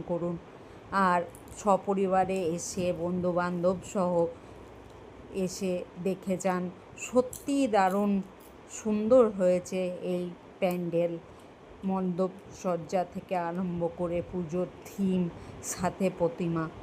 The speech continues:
তো আমার সাথে ভিডিওর শেষ পর্যন্ত তোমরা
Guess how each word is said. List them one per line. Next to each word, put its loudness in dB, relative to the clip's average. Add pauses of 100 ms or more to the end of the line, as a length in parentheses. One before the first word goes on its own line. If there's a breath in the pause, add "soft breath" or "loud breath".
(500)
তো 4 (1600)
আমার 2 (100)
সাথে 2 (300)
ভিডিওর 2 (140)
শেষ -4 (140)
পর্যন্ত -2 (680)
তোমরা 4